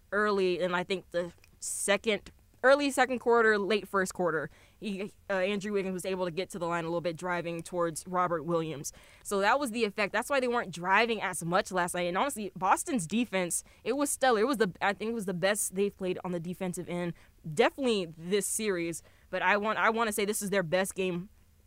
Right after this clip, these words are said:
throughout the entire postseason for them, because Jaylen Brown, there was a couple of times he locked up Steph Curry. Not many people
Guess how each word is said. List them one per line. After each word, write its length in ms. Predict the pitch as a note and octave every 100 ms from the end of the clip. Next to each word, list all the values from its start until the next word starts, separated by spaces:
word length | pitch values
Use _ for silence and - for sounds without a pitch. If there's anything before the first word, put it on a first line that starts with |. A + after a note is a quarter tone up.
| - D3+
throughout 480 | F#3+ F#3 F#3+ - -
the 120 | F3+
entire 460 | D3+ - F3 D#3+
postseason 540 | D3+ D#3+ D3+ E3+ D3+ D3+
for 140 | D#3+
them, 200 | D3 C#3+ - - _
because 540 | E3+ F#3+ D#3+ D3+ - - - -
Jaylen 300 | G3 C4 G#3
Brown, 380 | G#3 G#3+ G#3 F#3+ - - - -
there 180 | A3+ F4+
was 120 | E4+
a 60 | A#3
couple 360 | - A#3 B3+
of 60 | G3
times 420 | G3+ G#3+ G3+ G3
he 160 | A3+ A#3
locked 420 | F3+ F#3+ G3+ -
up 180 | F3+ -
Steph 280 | - D3 -
Curry. 300 | E3 C2+ - - -
Not 280 | E3+ G3
many 240 | A3 G3+ F3+
people 460 | - F#3+ F3 E3